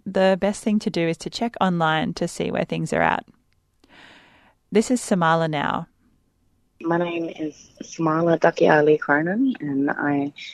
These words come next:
Speaker 2: am a Bachelor and Wapabara woman, uh, living in Gamoy, Cairns.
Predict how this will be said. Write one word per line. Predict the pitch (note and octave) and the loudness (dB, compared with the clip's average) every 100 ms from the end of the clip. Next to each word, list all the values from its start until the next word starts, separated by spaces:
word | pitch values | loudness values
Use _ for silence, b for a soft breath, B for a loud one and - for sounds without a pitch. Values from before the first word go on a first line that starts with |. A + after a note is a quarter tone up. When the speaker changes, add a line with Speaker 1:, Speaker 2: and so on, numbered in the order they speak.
| B B - | B B -2
Speaker 2:
am | C#3 | 0
a | - C#3 | 2 0
Bachelor | - D3+ - D#3 D3 | 2 0 2 2 2
and | C#3+ C#3 | 2 2
Wapabara | C#3+ - D3+ D3+ D3 C#3+ | 0 0 -2 0 0 -2
woman, | D3+ F3+ G#3+ G3 - - | -4 -6 -8 -10 -12 -12
uh, | C3 C3 | -10 -6
living | C#3+ C#3+ | -6 -4
in | C3+ B2+ | -8 -10
Gamoy, | C3 C3+ B2+ B2+ | -8 -2 -2 -2
Cairns. | - B2+ C3 _ - - | -12 -12 -14 _ -14 -14